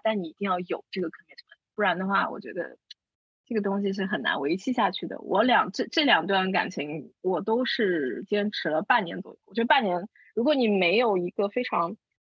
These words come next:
长的这种比较认真的这种 commitment 的表达，半年可能就是一个极限。但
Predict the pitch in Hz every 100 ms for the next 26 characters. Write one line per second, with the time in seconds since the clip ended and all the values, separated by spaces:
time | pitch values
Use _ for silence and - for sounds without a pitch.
0 | _ - - 170 156 202 226 190 135 233
1 | 214 170 139 127 151 202 277 214 220 220
2 | 190 196 185 - 180 202 208 185 185 -
3 | - - - 269 196 175 - 131 160 170
4 | 175 - _ _ _ 180 185 160 - -
5 | 180 - 196 - _ _ - 233 269 220